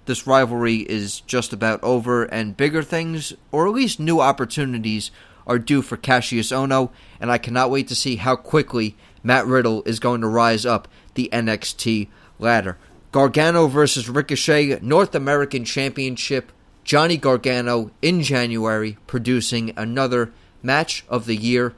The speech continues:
quality candidate. Biggest difference in my book was I was fortunate enough to see Andrade Cien Almas versus Johnny Gargano at the main event of TakeOver Philadelphia, which ended up being the match of the year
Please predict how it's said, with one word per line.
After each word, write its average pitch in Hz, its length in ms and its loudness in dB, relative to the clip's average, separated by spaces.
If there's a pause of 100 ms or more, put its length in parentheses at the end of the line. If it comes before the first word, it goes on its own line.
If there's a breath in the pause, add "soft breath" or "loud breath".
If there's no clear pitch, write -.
(240 soft breath)
quality 139 500 2
candidate. 123 640 -4 (720)
Biggest 131 340 0
difference 131 380 -2
in 113 80 -6
my 131 180 2
book 143 320 -2
was 117 260 0
I 131 120 0
was 139 160 0
fortunate 147 540 -4
enough 139 320 -4
to 135 100 -8
see 135 420 2 (300 soft breath)
Andrade 120 760 2
Cien 117 460 -2
Almas 110 580 -2
versus 123 440 0
Johnny 120 340 -2
Gargano 110 600 -4 (300 soft breath)
at - 140 -4
the 123 60 -4
main 123 260 0
event 113 320 -4
of 110 160 -8
TakeOver 113 480 -4
Philadelphia, 120 800 0 (360 soft breath)
which 123 220 2
ended 127 280 0
up 120 260 0
being 117 460 -2
the 113 100 -2
match 110 320 -4
of 110 140 -6
the 113 80 -8
year 107 340 -2